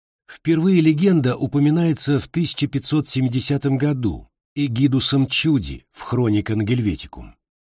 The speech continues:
Итак, некий крестьянин не оказал почтения символу власти, повешенной на столбе шляпе австрийского наместника Гесслера, и на него донесли.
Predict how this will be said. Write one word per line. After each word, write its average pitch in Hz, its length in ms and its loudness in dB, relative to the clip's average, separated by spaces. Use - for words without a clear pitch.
Итак, 175 520 -4
некий 160 400 0
крестьянин 117 800 -2
не 110 180 2
оказал 151 480 2
почтения 143 580 2
символу 139 520 0
власти, 135 640 -4
повешенной 113 560 0
на 113 120 0
столбе 110 420 -2
шляпе 117 640 -2
австрийского 110 640 -4
наместника 113 600 -2
Гесслера, 95 580 -4
и 165 100 0
на 185 100 2
него 139 280 2
донесли. 117 560 -2